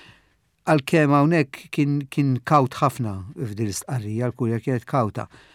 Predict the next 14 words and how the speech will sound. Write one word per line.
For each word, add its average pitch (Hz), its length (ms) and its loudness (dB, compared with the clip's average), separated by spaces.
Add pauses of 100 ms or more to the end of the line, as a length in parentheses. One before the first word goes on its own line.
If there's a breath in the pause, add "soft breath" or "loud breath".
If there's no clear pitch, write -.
(100)
Waqt 165 260 -2
li, 156 220 0 (720)
sor-, 139 300 -2 (440)
eh, 147 280 -4
kienet 143 200 -4
qed 127 180 -6
tajt 123 460 -2
il-vjolenza 127 520 0
mis 120 120 -4
se - 120 -10
solvi 117 340 -2
problemi, 117 600 0
però 143 280 2 (180)
rrid 143 460 6